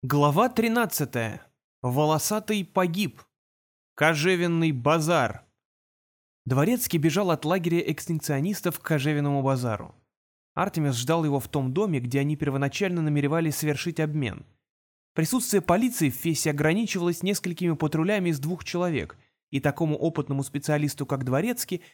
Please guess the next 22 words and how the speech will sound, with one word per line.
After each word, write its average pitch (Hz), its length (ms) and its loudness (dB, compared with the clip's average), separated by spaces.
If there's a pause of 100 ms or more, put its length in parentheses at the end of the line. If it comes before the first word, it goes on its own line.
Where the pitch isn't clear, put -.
(200)
не 214 100 0
составляло 196 640 2
особого 135 400 0
труда 156 400 -2 (160)
оставаться 180 560 0
незамеченным. 131 720 0 (680)
Закон, 208 400 2
конечно, 175 360 2
не 165 100 2
запрещал 151 480 -2
посещать 143 540 -4
центральную 139 480 0
часть 120 240 -2
города, 185 480 -2 (420)
но 185 80 4
блюстители 220 540 0
закона 131 420 0
могли 170 300 0
неодобрительно 165 720 0
отнестись 139 460 -4
к - 60 -18
человеку, 160 640 -2